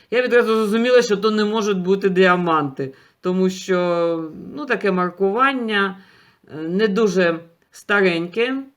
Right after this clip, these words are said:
Десь, може, якісь вісімдесяті чи дев'яності роки двадцятого сторіччя, або, може, даже в двадцять першому сторіччі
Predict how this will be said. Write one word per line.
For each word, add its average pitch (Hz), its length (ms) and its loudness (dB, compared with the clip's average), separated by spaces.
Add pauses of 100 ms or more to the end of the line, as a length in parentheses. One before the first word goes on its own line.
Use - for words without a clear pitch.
(300)
Десь, 190 500 0
може, 175 800 0 (880)
якісь 165 680 -6 (500)
вісімдесяті 190 1000 -2
чи 196 140 -6
дев'яності 190 920 -2 (300)
роки 196 440 0
двадцятого 180 640 -2
сторіччя, 165 600 -4
або, 214 520 0
може, 220 240 -2
даже 190 340 0
в 175 240 -8
двадцять 170 300 -6
першому 233 440 -6
сторіччі 185 580 -4